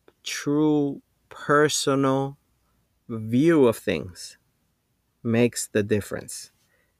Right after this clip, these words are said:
It's your unique perspective that makes you stand out as a human being. And the collective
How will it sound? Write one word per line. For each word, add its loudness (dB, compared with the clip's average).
It's -2
your 6
unique 0
perspective -4
that 0
makes -2
you -4
stand -4
out 0
as -2
a -4
human -4
being. -2
And 4
the 4
collective 0